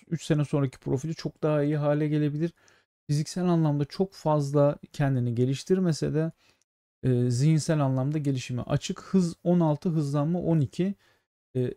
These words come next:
çok, e, hızlı bir oyuncu ama bu, o hızına ulaşması biraz zaman alıyor. Uzun mesafe olmasıyla, uzun metrajda hızlı bir oyuncu diyelim. Çabuk ve çevik değil ama uzun metrajlı koşularda oldukça iyi de hız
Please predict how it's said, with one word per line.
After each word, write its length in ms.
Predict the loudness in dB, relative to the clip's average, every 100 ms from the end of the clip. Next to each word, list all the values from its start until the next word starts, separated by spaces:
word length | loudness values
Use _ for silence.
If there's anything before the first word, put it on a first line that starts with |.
| -10
çok, 380 | 0 0 0 -14 -6
e, 40 | -4 -2 0 -2 -4 -8 -2
hızlı 400 | 0 2 0 0
bir 260 | -2 -6 _ -2
oyuncu 480 | 2 2 2 0 0
ama 280 | 2 0 -4
bu, 100 | 0
o 200 | 0 2
hızına 340 | 0 0 -2
ulaşması 560 | 0 0 -2 -4 -8 -4
biraz 340 | 0 0 0
zaman 260 | 0 2 2
alıyor. 240 | 2 2 2
Uzun 260 | 2 2 2
mesafe 600 | 0 0 -2 0 0 -2 _ _ _ _ _
olmasıyla, 460 | -2 0 0 0 0
uzun 200 | 2 2
metrajda 500 | 2 4 2 4 2
hızlı 380 | 2 2 0 0
bir 60 |
oyuncu 300 | 0 0 -2
diyelim. 200 | -2 -2
Çabuk 440 | -2 -2 -2 -2 -8 _ _ _ -12
ve 40 |
çevik 460 | -4 -2 -2 -2 2
değil 240 | 2 0 -8
ama 300 | -6 -4 -4 -4
uzun 380 | -4 -2 -2 -4 -4
metrajlı 420 | -6 -4 -4 -4
koşularda 560 | -4 -4 -2 -2 0 0
oldukça 380 | -2 -2 -6 -4
iyi 180 | -2 -2
de 40 |
hız 300 | -2 -4